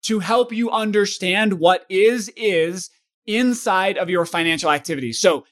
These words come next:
jump in the game, cashflowtactics dot com forward slash challenge. In five short days, twenty minutes a day,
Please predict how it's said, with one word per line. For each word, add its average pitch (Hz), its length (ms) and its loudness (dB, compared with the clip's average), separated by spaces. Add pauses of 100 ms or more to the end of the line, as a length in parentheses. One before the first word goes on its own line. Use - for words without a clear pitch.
(380)
jump 202 260 0
in 214 120 0
the 214 80 -2
game, 220 300 0
cashflowtactics 190 720 -2
dot 180 180 2
com 180 180 -4
forward 180 220 -4
slash 170 360 0
challenge. 208 560 0
In 190 200 -4
five 196 400 -2
short 220 320 -2
days, 214 360 -2 (260)
twenty 214 340 -2
minutes 220 300 -4
a 202 60 -6
day, 208 400 0